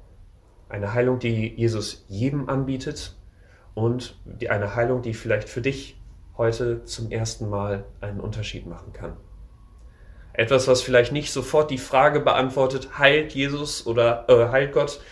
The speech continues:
oder heilt er nicht? Etwas, was vielleicht weiter ein Mysterium bleibt, aber wo wir hier eine Konstante finden können, auf die wir bei Gott setzen können. Nämlich, dass Gott dich und mich genug geliebt hat, um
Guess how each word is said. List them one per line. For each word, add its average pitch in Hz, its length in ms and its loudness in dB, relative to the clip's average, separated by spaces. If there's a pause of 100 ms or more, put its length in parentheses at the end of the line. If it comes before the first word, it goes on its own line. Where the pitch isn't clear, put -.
(180)
oder 110 260 -2
heilt 123 180 4
er 107 140 -4
nicht? 139 280 -6
Etwas, - 280 -4
was 127 140 0
vielleicht 127 380 2
weiter 143 260 2
ein 135 120 0
Mysterium 127 520 0
bleibt, 107 280 -2 (340)
aber 104 220 -4
wo 110 160 -2
wir 110 80 -2
hier 135 540 -2 (260)
eine 107 200 -4
Konstante 110 520 -4
finden 101 300 -6
können, 98 200 -10
auf 87 140 -8
die 110 160 -8
wir 107 100 -6
bei 98 140 -4
Gott 101 200 -10
setzen 92 380 -6
können. 87 340 -12 (400)
Nämlich, 95 200 -10
dass 98 220 -2
Gott 113 240 0
dich 127 180 -4
und 120 140 -2
mich 117 260 -2
genug 113 260 -4
geliebt 113 380 -6
hat, 92 300 -10 (760)
um 90 300 -8